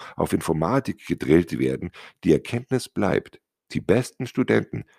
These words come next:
sind nicht unbedingt die besten Forscher. Um ein guter Forscher zu sein,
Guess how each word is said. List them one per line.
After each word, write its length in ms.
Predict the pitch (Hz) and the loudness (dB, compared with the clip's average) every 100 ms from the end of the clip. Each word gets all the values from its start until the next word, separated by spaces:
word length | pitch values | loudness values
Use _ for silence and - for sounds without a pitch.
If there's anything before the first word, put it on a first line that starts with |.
| - | -10
sind 260 | - 117 - | -6 -4 -2
nicht 220 | 90 - | -2 -2
unbedingt 400 | 101 107 101 - | 0 0 0 -2
die 80 | 87 | 0
besten 340 | 78 - 85 | -2 -4 -12
Forscher. 500 | - 107 101 - - _ _ _ _ _ _ _ _ | -8 -6 -6 -8 -10 _ _ _ _ _ _ _ _
Um 160 | 87 | -2
ein 160 | 78 73 | 0 0
guter 300 | 95 135 110 | 0 2 0
Forscher 400 | - 147 139 - | 0 0 0 -4
zu 100 | 76 | -2
sein, 300 | 120 127 | 0 0